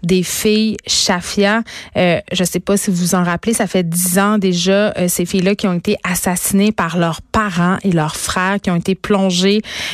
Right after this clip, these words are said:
euh, dans une écluse d'Ottawa. On les a retrouvées décédées dans leur voiture. C'était un crime d'honneur. Et, euh, pour souligner, si on veut, ce triste anniversaire, on parle avec Dominique Scali qui a signé un texte, euh, pour nous un peu refaire, euh, la petite histoire puis nous dire où est-ce qu'on en était rendu dix ans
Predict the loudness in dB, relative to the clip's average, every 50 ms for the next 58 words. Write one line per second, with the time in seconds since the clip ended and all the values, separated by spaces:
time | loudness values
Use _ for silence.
0 | -10 -4 -2 0 2 2 4 2 2 2 2 2 0 0 0 0 2 2 2 0
1 | 0 0 -2 -2 0 2 0 0 0 0 -2 0 2 2 2 2 2 2 2 2
2 | 0 -2 -4 -4 -6 -2 0 2 0 0 0 0 0 0 0 0 0 -2 -2 0
3 | 0 2 2 2 0 0 -2 -2 0 0 2 2 2 2 0 0 -2 0 0 2
4 | 2 0 0 -2 -2 0 2 2 2 0 0 -2 0 0 2 2 0 -2 -2 -2
5 | 0 2 2 2 2 2 0 0 0 0 0 0 0 -2 -2 -4 -6 -8 -6 -6
6 | -8 -8 -10 -10 -4 0 0 0 2 2 2 2 4 4 2 2 2 2 0 0
7 | -2 _ -4 -4 -2 -2 -6 -2 0 2 4 4 4 2 0 0 0 0 0 -2
8 | 0 0 0 0 0 -2 -2 -2 -2 -2 0 0 2 0 0 -2 0 -2 0 2
9 | 2 0 0 0 0 0 0 0 0 0 0 0 0 2 2 2 0 -2 -4 -2
10 | 0 0 0 0 0 0 -2 -4 -2 0 0 2 2 0 -2 -2 _ -2 -2 -2
11 | -2 -4 -2 0 2 2 2 0 0 -2 -6 -14 -16 -16 -16 -16 -14 -4 0 2
12 | 4 4 4 2 2 0 0 2 0 0 2 2 0 0 0 0 0 0 0 0
13 | 2 2 2 2 2 2 2 0 0 0 0 0 0 -2 -2 -2 -6 -8 -6 -6
14 | -6 -2 0 2 2 2 0 0 2 2 2 2 2 0 0 2 2 0 0 0
15 | 0 0 2 2 2 0 0 0 0 0 0 0 0 0 0 0 0 0 -2 0
16 | 0 0 2 2 0